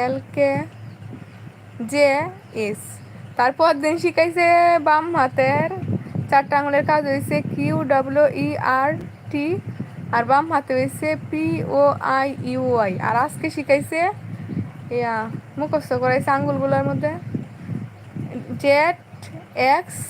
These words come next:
সি, জেড এক্স সি ভি, তারপর বি,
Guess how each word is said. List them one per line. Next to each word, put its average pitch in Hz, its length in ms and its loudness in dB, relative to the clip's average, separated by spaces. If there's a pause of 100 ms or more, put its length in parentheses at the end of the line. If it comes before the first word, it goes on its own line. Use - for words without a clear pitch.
(180)
সি, 320 200 -2 (1600)
জেড 269 180 2 (100)
এক্স - 220 -6
সি 330 140 -4 (380)
ভি, 294 160 2 (300)
তারপর 277 320 4 (160)
বি, 214 140 -4